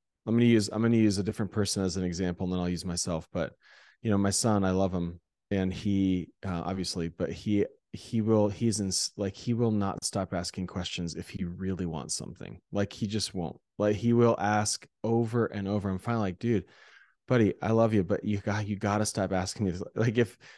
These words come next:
I think, I think Tiffany and I've gotten to the po-, po-, uh, point of saying, "Hey, if you need an answer right now, it's no.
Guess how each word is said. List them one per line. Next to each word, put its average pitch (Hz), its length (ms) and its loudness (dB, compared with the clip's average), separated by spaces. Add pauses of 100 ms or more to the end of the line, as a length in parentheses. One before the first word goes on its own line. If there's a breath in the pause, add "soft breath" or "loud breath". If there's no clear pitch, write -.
(120)
I 123 80 2
think, 139 320 2
I 120 60 4
think 123 160 2
Tiffany 120 220 -2
and 104 60 4
I've 98 80 0
gotten 101 200 2
to 95 80 -6
the 95 60 -10 (200)
po-, 113 200 4
po-, - 260 -4
uh, 98 160 2
point 104 260 0
of 92 80 -2
saying, 90 240 -2 (600 soft breath)
"Hey, 139 180 6
if 120 140 2
you 165 60 6
need 196 120 6
an 139 80 4
answer 139 220 2
right 120 140 2
now, 110 180 2
it's - 160 -4
no. 85 240 -4